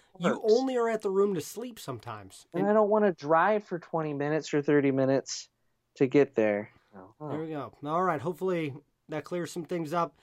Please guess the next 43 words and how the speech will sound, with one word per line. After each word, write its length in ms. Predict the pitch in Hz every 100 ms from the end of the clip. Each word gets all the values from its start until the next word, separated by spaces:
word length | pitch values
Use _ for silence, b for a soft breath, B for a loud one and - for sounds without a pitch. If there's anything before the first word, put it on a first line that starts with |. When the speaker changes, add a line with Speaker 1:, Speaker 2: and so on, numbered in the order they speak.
| b b
Speaker 1:
Another 300 | 190 233 220
one, 180 | 202 190 233
Amy 320 | 254 254 190
Beth 340 | 127 233 - -
Combs, 400 | 202 165 127 -
"Staying 460 | - 233 277 294 196
at 160 | 180
a 140 | 175 156
resort 540 | 147 131 170 165 165
on 140 | 175 147
the 60 | 143
Seven 320 | 208 220 214
Seas 320 | - 202 156
Lagoon 480 | 165 135 143 139 135 b b -
is 200 | 139 170
no 260 | 185 240
different 360 | 208 185 196 190
than 140 | 160 143
staying 420 | - 156 165 175
at 140 | 175
any 320 | 151 139 160 147
other 220 | 127 151
resort." 640 | 170 151 254 226 - - -
So 360 | - 123 113 - _
staying 320 | - 180 175
in 80 | 160
the 80 | 147
resort 400 | 143 143 170 -
realm 280 | 135 123
right 180 | 117 123
now. 240 | 127 107 98
Speaker 2:
Ooh, 340 | 143 135 123 113 B B -
yeah. 380 | 165 160 143 127
So 560 | - 156 143 135 117 -
staying 420 | - 151 151 143
right 240 | 139 139 147
there 260 | 139 127
the, 100 | 120
on 160 | 113 120
the 60 |
monorail 500 | 113 120 139 147 151
loop, 240 | 156 165 -
basically, 680 | 156 160 170 - 170 185